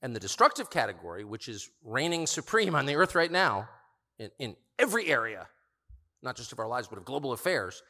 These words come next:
is purely destructive. And the people who are, who, who are its servants are themselves being destroyed. That's just totally real. And one of the reasons you know they're weak is that they will never apologize for anything.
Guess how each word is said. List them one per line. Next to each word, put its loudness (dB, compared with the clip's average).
is -6
purely -4
destructive. -4
And -10
the -12
people -10
who -6
are, 0
who, -12
who -2
are 6
its -2
servants 0
are 4
themselves 0
being -10
destroyed. -16
That's -6
just -10
totally -6
real. -16
And -2
one 0
of -4
the -4
reasons -6
you -6
know 2
they're 2
weak -12
is -6
that -6
they -2
will -4
never -2
apologize -6
for 0
anything. -4